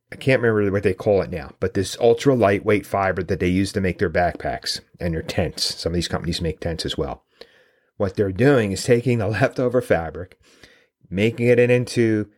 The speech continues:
a bag that they call a bear bag, and they put closures on it, and they sell you some rope and another, then they take some more scrap fa-, uh, fabric and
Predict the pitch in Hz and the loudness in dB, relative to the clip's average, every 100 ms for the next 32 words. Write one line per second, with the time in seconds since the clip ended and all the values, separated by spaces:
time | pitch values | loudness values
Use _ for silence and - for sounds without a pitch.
0 | - 123 113 104 95 101 - - 139 151 | -2 0 2 2 2 0 -4 -6 -2 2
1 | 110 101 92 101 90 80 87 117 92 107 | 4 4 4 4 2 -2 -4 -6 -6 -4
2 | 95 - - 107 104 101 92 87 107 85 | -4 -6 2 4 4 2 -2 -2 -2 -2
3 | 87 - 98 107 - 98 98 98 110 107 | -2 0 2 0 0 0 2 4 4 2
4 | 92 87 95 95 92 - 98 98 107 98 | 0 -2 -2 -2 -2 -2 -2 0 0 0
5 | 101 98 113 107 - 95 90 - 85 82 | 0 4 2 2 0 2 0 -2 -4 -4
6 | 85 82 - 95 92 117 - 76 | -6 -4 0 0 0 -2 -4 -8